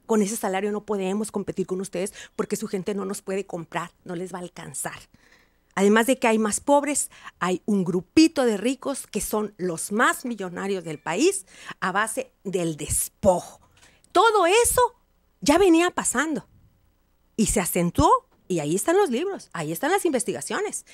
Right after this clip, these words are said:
se acentuó con Fox, se acentuó con Calderón. Hay muchos más muertos, asesinados impunemente en el país. Y nuestros hijos hoy utilizan mucho más las drogas para vivir felices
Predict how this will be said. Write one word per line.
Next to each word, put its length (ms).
se 100
acentuó 480
con 180
Fox, 440
se 140
acentuó 520
con 140
Calderón. 500
Hay 300
muchos 800
más 280
muertos, 640
asesinados 1040
impunemente 840
en 160
el 100
país. 440
Y 120
nuestros 500
hijos 380
hoy 220
utilizan 480
mucho 260
más 180
las 180
drogas 440
para 220
vivir 300
felices 560